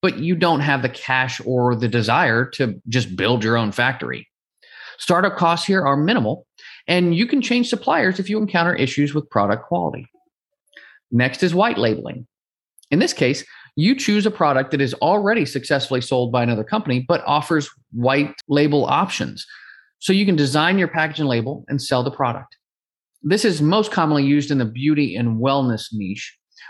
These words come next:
One problem is demand, because you're stuck with whatever you order. If you can't sell it, you just have to get over it, because companies typically set a minimum production quantity.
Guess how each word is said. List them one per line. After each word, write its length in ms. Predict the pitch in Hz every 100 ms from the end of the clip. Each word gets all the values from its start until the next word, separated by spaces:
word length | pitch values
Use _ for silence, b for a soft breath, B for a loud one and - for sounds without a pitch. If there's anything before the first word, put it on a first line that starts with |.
| -
One 280 | 170 285
problem 460 | - 180 143 147 147
is 340 | 135 139 131
demand, 480 | 117 135 147 120 110
because 260 | 143 143 123
you're 100 | 135
stuck 440 | - 196 139 -
with 140 | 127 123
whatever 320 | 131 120 110
you 100 | 104
order. 400 | 95 80 - - _ _ -
If 120 | 139
you 60 | 131
can't 220 | 202 160
sell 300 | - 170 135
it, 120 | 123
you 80 | 135
just 180 | 139 143
have 120 | 147
to 60 | 123
get 140 | 127
over 260 | 156 127 107
it, 120 | -
because 340 | 135 135 131
companies 580 | 131 143 143 147 131 120
typically 300 | - 175 139
set 240 | 120 131 123
a 100 | 123
minimum 480 | 117 113 110 110
production 480 | - 104 101 - 101
quantity. 460 | - 160 123 -